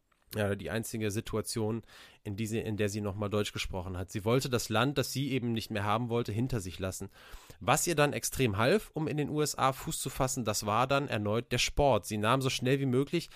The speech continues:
an Wettkämpfen teil und hätte eine gute Chance gehabt, bei Olympischen Spielen neunzehnhundertvierzig einen Platz im U-S-amerikanischen Team zu besetzen. Aber, auch das wisst ihr, die Spiele fanden aufgrund des anhaltenden Krieges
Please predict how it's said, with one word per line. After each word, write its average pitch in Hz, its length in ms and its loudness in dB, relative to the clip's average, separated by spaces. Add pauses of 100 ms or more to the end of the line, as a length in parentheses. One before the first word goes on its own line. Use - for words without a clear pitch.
(280)
an 113 160 0
Wettkämpfen 139 500 -2
teil 147 440 6 (100)
und 120 240 -2
hätte 170 420 2 (180)
eine 113 120 0
gute 123 240 0
Chance 165 320 2
gehabt, 104 300 -2
bei 117 100 2
Olympischen 127 420 0
Spielen 135 300 0
neunzehnhundertvierzig 151 840 -2 (400)
einen 123 240 4
Platz - 320 2
im 131 200 -2
U-S-amerikanischen 107 1080 -2
Team 101 260 -6
zu - 160 -2
besetzen. 98 540 -2
Aber, 143 580 4
auch 95 140 -4
das - 240 0
wisst - 160 -4
ihr, 123 180 2 (460)
die 113 60 -2
Spiele 127 320 4
fanden 131 340 2
aufgrund 123 380 0
des - 120 -4
anhaltenden 117 520 0
Krieges 113 520 -2